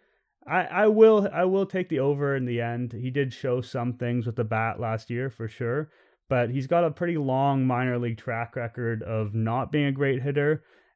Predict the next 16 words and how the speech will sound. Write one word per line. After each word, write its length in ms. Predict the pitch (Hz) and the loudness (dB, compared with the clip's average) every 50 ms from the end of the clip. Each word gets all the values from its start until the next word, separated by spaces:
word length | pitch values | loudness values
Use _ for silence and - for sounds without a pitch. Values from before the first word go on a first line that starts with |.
| _ _ | _ _
And 300 | 123 131 131 135 147 156 | -4 -2 0 2 4 4
there's 140 | 156 156 151 | 4 4 4
a 80 | 175 | 4
little 240 | 170 175 180 185 180 | 4 4 4 2 2
bit 140 | 165 180 180 | 2 2 2
of 120 | 175 160 | 2 4
a, 300 | 165 165 165 160 143 - - - 98 - | 4 4 4 4 4 2 -2 -8 -6 -2
a 100 | - 156 | -2 0
Reese 280 | 147 139 151 160 156 - | 0 2 2 0 2 0
McGuire 520 | 156 143 135 123 127 117 127 143 143 120 | 0 -2 0 0 0 0 0 0 0 -2
effect 440 | 107 - - 101 98 95 - - _ | -2 -4 -6 -8 -8 -8 -10 -10 _
going 240 | - 107 104 104 101 | -6 -6 -4 -6 -6
on 320 | 101 95 90 92 95 101 | -6 -8 -8 -8 -8 -6
where 380 | 107 107 104 104 104 104 98 98 | -6 -4 -4 -2 -2 -2 -4 -4
a 80 | 107 104 | -6 -4
guy 640 | - 113 107 107 110 110 110 107 104 104 104 104 | -4 -4 -2 -2 0 0 0 -2 -2 -2 -2 -4